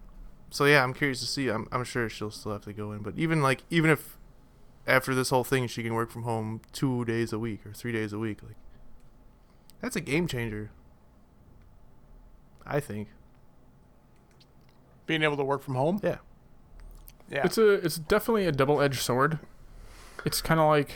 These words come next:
Speaker 3: having a, a, like, a gym membership. When you go to the gym, what is there to do? You work out. When you go to your em-,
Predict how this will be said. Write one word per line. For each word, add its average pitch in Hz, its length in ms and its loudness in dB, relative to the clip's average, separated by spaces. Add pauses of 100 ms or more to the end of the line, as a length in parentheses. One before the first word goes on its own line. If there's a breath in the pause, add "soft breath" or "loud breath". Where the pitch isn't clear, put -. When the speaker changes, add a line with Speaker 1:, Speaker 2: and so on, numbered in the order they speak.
(120)
Speaker 3:
having 143 420 2 (120)
a, 143 60 0
a, 135 520 0 (560)
like, 139 120 -4
a 139 40 2
gym 143 240 4
membership. 123 460 2 (440 soft breath)
When 143 80 -2
you 135 60 0
go 156 80 6
to 151 80 4
the 135 80 0
gym, 131 480 4 (300)
what 147 120 4
is 143 120 6
there 135 160 6
to 131 80 4
do? 131 260 4 (140)
You 135 140 4
work 127 200 4
out. - 220 0 (1040 soft breath)
When 139 100 4
you 139 100 6
go 143 140 6
to 139 180 0
your 139 340 2 (200)
em-, 127 160 0